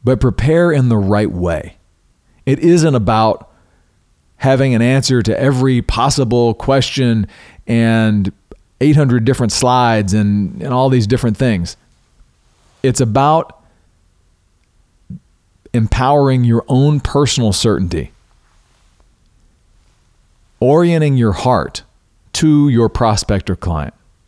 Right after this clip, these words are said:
with the energy of a healer, thinking about them as a person that's got a challenge and a problem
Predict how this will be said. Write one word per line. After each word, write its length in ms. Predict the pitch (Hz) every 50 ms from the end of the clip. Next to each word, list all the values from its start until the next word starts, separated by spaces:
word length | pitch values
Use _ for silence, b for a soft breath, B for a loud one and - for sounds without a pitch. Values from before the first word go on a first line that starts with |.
| _ _ _ _ _ _ _ _ _ _ _ _ _ _ _ _
with 220 | - 123 123 -
the 140 | - 135 - -
energy 560 | 160 139 165 170 151 127 147 160 165 160 -
of 160 | - 117 101
a 60 | - 196
healer, 580 | - - - 135 147 135 98 76 - - - _ _ _ _ _ _ _ _ _ _ _ _ _ _ _ _ _ _ _ _ _ _ _ b b b b b b b b
thinking 400 | b - 143 160 156 185 160 135
about 360 | 123 110 127 123 117 101 85 92
them 280 | 113 143 151 160 160
as 120 | 147 131 107
a 60 | -
person 520 | - - - 139 147 147 - - 143 135 120
that's 160 | 98 87 -
got 200 | - 113 98 78
a 60 | 76
challenge 600 | - - - 135 131 139 139 135 135 135 117 104
and 80 | 95 85
a 40 |
problem 600 | 73 - - 123 117 127 127 117 120 117 113 110